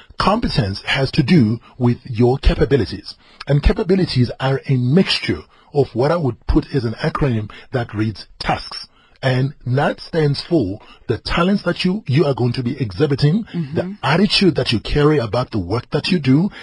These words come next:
Speaker 1: and the attitude that we carry as leaders become very critical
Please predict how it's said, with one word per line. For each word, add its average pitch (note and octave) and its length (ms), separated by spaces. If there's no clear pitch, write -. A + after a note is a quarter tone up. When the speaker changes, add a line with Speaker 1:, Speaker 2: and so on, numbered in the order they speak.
Speaker 1:
and D3+ 120
the C#3 100
attitude E3+ 380
that B2+ 100
we A2+ 120
carry C#3+ 400
as A2 200
leaders G#2+ 520
become E3+ 480
very C3+ 240
critical D3+ 520